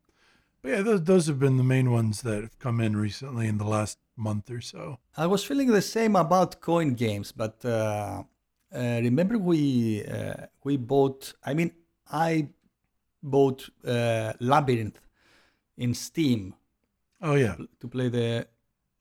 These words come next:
Speaker 2: uh, you did too, right?
Speaker 1: No,
Speaker 2: It was,
Speaker 1: because it's
Speaker 2: uh,
Speaker 1: a terrible game. But it's not, that's not a coin game. That's a, that's more of, like, in
Speaker 2: It's
Speaker 1: the
Speaker 2: not?
Speaker 1: Twilight Struggle style. It's a, it's a C D G, isn't it?
Speaker 2: Oh.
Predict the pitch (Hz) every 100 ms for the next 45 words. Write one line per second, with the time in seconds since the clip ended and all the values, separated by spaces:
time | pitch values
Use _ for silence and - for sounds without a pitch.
0 | - 139 131 123 120 - - _ - 135
1 | 143 180 - - 214 202 160 208 - -
2 | 160 135 90 - 123 151 135 147 135 123
3 | 120 117 113 - 117 110 107 107 120 -
4 | - - 175 180 - 202 156 170 165 196
5 | 170 - 180 147 101 87 95 117 120 -
6 | 107 110 _ _ _ _ - 135 123 -
7 | 139 131 117 113 113 110 156 339 339 143
8 | 120 110 110 - 117 104 104 110 - 101
9 | 107 - _ _ _ _ _ _ _ -
10 | 139 143 123 127 131 139 117 107 95 92
11 | _ _ _ _ _ _ - - 135 123
12 | 110 117 110 87 92 131 175 139 139 120
13 | 110 104